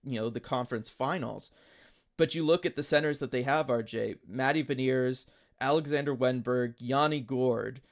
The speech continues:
Um, uh, uh, fourth line doesn't totally factor into this, especially when the Kraken really cycle through their top three lines the way that they do. All three of those centers I would describe as complete centers,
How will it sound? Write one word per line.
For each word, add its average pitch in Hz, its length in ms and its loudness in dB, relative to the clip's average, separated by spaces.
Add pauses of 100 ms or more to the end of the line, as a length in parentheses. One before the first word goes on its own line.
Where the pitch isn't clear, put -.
(180)
Um, 113 440 -2
uh, 131 200 2
uh, 127 140 -2 (100)
fourth 170 360 2
line 139 340 2
doesn't 123 320 -2
totally 120 480 -2
factor 117 420 -2
into 127 200 0
this, 107 300 -8
especially 135 760 -2
when 120 320 2
the 113 80 -4
Kraken 120 340 -2
really 113 280 -4 (220)
cycle 131 420 0
through 127 180 -4
their 117 100 0
top - 320 -4
three 120 220 -4
lines 110 420 -6
the 117 160 -10
way 113 160 0
that 110 160 -4
they 107 100 -8
do. 120 360 -4 (1000)
All 190 300 4
three 202 260 -2
of 196 80 -2
those 170 160 -2
centers 151 420 0
I 127 100 2
would 131 120 0
describe 139 500 0
as 120 140 0
complete 143 480 -6
centers, 139 440 -2